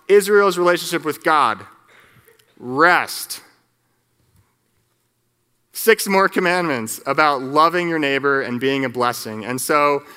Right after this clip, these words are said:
God is trying to reorient, um, Israel's understanding of what work is. And he's saying work isn't about making bricks seven days a week. Work is about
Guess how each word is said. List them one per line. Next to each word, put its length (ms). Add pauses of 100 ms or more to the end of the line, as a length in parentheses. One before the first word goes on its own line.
(180)
God 300
is 160
trying 300
to 400
reorient, 880 (360)
um, 460 (300)
Israel's 560 (260)
understanding 640
of 100
what 220
work 280
is. 360 (460)
And 160
he's 120
saying 460
work 240
isn't 240
about 280
making 380
bricks 340
seven 320
days 240
a 40
week. 280
Work 180
is 140
about 400